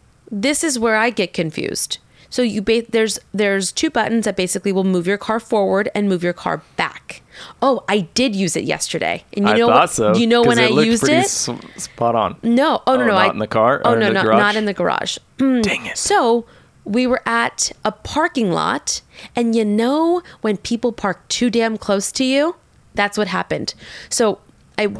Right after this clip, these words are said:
Speaker 1: I walk out with Piper. There was someone that was so close to me that I was, there was no way I was gonna get her in, but there was no one in front of me. So I start the car automatically. I didn't have to get in 'cause I couldn't leave Piper.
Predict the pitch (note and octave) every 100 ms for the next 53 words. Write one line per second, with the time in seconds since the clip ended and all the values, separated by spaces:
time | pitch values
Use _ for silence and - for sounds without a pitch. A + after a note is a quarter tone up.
0 | - G3+ F#3 F#3+ A#3 A#3+ B3+ G#3 F#3 F3+
1 | G#3 - _ _ G#3 - G3+ G#3 F#3+ -
2 | - - - A#3+ C4 B3+ A#3+ C4+ C#4 C4+
3 | A3 G#3 G3+ G#3 G3+ A3+ B3+ B3+ A3 G3+
4 | G3 F#3 F3 E3+ - - - - - A3+
5 | F#3+ F3 F3 F#3+ F#4+ G#4+ G#3 - - _
6 | _ - - - D#4+ A#3+ G#3 - _ -
7 | - - F3+ - - F3 E3+ C4+ - A#3+
8 | G#3 A#3+ - _ _ _ _ _ _ _
9 | _ _ _ _ E3+ G3+ A#3+ E3+ - G3+
10 | F3 F3+ F#3 G#3+ G3+ F#3+ F#3 G3 F#3 -
11 | G3 F3+ F#3 - E3 - D#3+